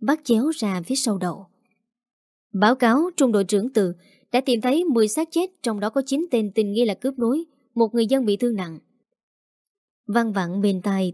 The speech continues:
tiếng người chạy rầm rầm xung quanh ngôi nhà gỗ. Thợ săn già được giải thoát khỏi giá treo và đưa xuống sơ cứu. Trong lúc đầu óc anh miên man giữa những ký ức hỗn loạn đan xen, ánh đèn pin cao áp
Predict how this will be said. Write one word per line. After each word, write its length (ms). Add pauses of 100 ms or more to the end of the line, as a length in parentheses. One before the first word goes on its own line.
tiếng 200
người 160
chạy 220
rầm 240
rầm 300
xung 200
quanh 200
ngôi 120
nhà 180
gỗ. 380 (480)
Thợ 120
săn 240
già 240
được 180
giải 200
thoát 300 (300)
khỏi 300
giá 260
treo 240 (340)
và 260
đưa 160
xuống 260
sơ 300
cứu. 280 (1120)
Trong 160
lúc 240
đầu 180
óc 140
anh 260
miên 240
man 180 (320)
giữa 160
những 260
ký 160
ức 140
hỗn 240
loạn 340
đan 200
xen, 260 (460)
ánh 160
đèn 240
pin 320
cao 220
áp 240